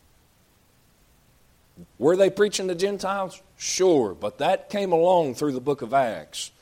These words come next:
That's why when somebody wants to get you fouled up in false doctrine, they're gonna take you to Matthew, Acts, Hebrews, because things are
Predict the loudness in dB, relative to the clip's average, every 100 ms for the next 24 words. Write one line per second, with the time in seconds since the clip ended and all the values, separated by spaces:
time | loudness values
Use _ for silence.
0 | _ _ _ -4 -2 -2 2 4 4 0
1 | -2 -4 0 0 2 0 -2 -6 -4 -4
2 | -2 -6 -6 -2 0 0 2 2 2 -6
3 | -6 0 0 -2 0 2 2 -2 -16 -16
4 | _ _ _ -20 -2 0 2 0 0 0
5 | 2 -2 -4 -4 -2 0 -2 -4 -4 -6
6 | -12 _ _ _ _ _ _ _ _ _
7 | 4 6 6 2 -6 -8 -10 _ _ _
8 | _ _ _ _ _ _ -2 0 0 -2
9 | -4 -10 -16 -20 -20 _ _ _ _ _
10 | _ _ _ _ _ -6 0 0 0 0
11 | 2 2 -2